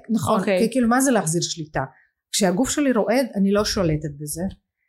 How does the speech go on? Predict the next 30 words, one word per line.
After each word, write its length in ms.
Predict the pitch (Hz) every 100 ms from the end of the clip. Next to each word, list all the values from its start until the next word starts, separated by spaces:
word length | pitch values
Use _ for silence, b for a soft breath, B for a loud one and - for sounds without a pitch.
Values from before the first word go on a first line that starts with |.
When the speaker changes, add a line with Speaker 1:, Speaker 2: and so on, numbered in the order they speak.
| _ _ 170
Speaker 1:
ולא 200 | 190 202
צריך 400 | 254 370 330 -
כרגע 240 | 208 190 185
להגיד, 220 | 165 165
"טוב, 200 | 208 175 -
תעצרי 420 | 175 - 240 247
ו-, 40 |
ו-, 80 | 190
ו-, 400 | 175 160 165 160 156
ו-, 460 | 170 156 - 165 156
ו-, 40 |
Speaker 2:
כן. 160 | 185 165
Speaker 1:
ואל 120 | 196
תזוז." 460 | 185 180 151 139 -
Speaker 2:
מהמם. 120 | 208 196
Speaker 1:
להפך, 380 | 185 - 139 _ _ _ -
עוד 200 | 285 254
יותר. 260 | 226 143 - _ _ _ -
לא, 120 | 190
ת-, 480 | - - - _ -
ת-, 180 | 214 -
ת-, 200 | 233 -
תתני 260 | 220 240 302
לרצון 480 | 302 226 - 262 285
שלך 320 | 330 330 -
להשפיע 440 | 202 185 - 220 214
על 100 | 185
משהו. 380 | 156 151 - - _ b b b b -
ואז 540 | 196 233 254 - - _ _ _ _ 202
הגוף 260 | 208 320